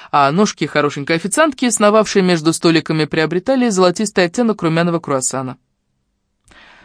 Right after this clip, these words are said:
«Окей, Сильвио, значит, ты еще раз проверишь, не осталось ли улик возле ручья. Знаю, основное уже отправили в лабораторию.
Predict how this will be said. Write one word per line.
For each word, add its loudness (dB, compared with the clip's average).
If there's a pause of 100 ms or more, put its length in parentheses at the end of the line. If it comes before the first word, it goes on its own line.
(520)
«Окей, 0
Сильвио, -2
значит, -4
ты -2
еще 0
раз 2
проверишь, 0
не 0
осталось 2
ли 2
улик -2
возле 2
ручья. 0 (680)
Знаю, 0
основное 2
уже 2
отправили 2
в 2
лабораторию. 0